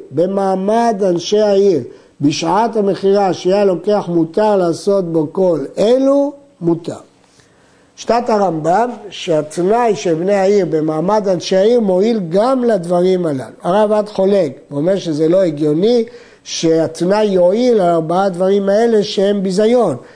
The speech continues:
כל מה שאמרו שהתנאי מועיל זה רק לזרוע בה, אבל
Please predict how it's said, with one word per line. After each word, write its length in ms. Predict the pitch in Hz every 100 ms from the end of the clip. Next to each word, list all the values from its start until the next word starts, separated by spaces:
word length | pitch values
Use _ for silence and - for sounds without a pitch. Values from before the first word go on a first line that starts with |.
| _ -
כל 220 | 226 247
מה 160 | 226
שאמרו 580 | - 196 170 165 220 233
שהתנאי 500 | - 165 143 190 208
מועיל 460 | 214 208 240 254 226
זה 140 | 185
רק 320 | 196 214 -
לזרוע 600 | 196 165 147 240 262 190 127
בה, 80 | - - - -
אבל 420 | 135 135 185 226